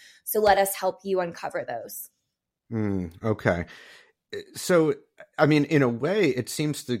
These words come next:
Speaker 2: come down to kind of the simple, and by simple, I don't mean easy to do, but just, like, the basic concept of know your audience as well as you can.
Speaker 1: Exactly.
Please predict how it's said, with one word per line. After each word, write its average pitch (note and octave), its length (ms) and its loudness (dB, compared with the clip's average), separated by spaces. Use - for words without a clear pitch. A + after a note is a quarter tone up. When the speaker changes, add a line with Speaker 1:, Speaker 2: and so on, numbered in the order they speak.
Speaker 2:
come D3 260 -2
down B2 320 -2
to A2+ 100 -8
kind A#2+ 240 -4
of G2 140 -6
the F#2+ 340 0
simple, B2+ 560 2
and C3 160 0
by B2+ 120 6
simple, C#3 360 2
I A#2 60 4
don't A2+ 160 2
mean G2+ 180 0
easy A#2 300 0
to F2+ 100 -4
do, F2 380 -2
but G2 100 -4
just, G#2+ 220 -2
like, G#2+ 180 -4
the A2 80 -2
basic A2+ 420 -2
concept G2+ 500 -6
of F#2 300 -2
know B2+ 240 4
your C3 260 4
audience A2+ 560 0
as F#2+ 300 -4
well F#2+ 260 -2
as G#2 140 -6
you G#2 100 -4
can. A#2+ 360 -6
Speaker 1:
Exactly. F3 800 -2